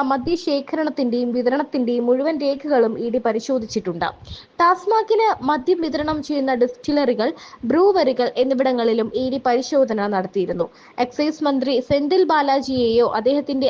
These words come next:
അനുയായികളെയോ ഇക്കുറി ഇ ഡി ചോദ്യം ചെയ്തിട്ടില്ല. നേരത്തെ മറ്റൊരു കേസിൽ ഇ ഡി സെന്തിൽ ബാലാജി അറസ്റ്റ് ചെയ്തിരുന്നു.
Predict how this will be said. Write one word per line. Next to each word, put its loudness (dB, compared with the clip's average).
അനുയായികളെയോ 2
ഇക്കുറി -2
ഇ -2
ഡി -4
ചോദ്യം 2
ചെയ്തിട്ടില്ല. 0
നേരത്തെ 2
മറ്റൊരു 2
കേസിൽ 0
ഇ -2
ഡി -2
സെന്തിൽ 0
ബാലാജി 0
അറസ്റ്റ് -6
ചെയ്തിരുന്നു. 0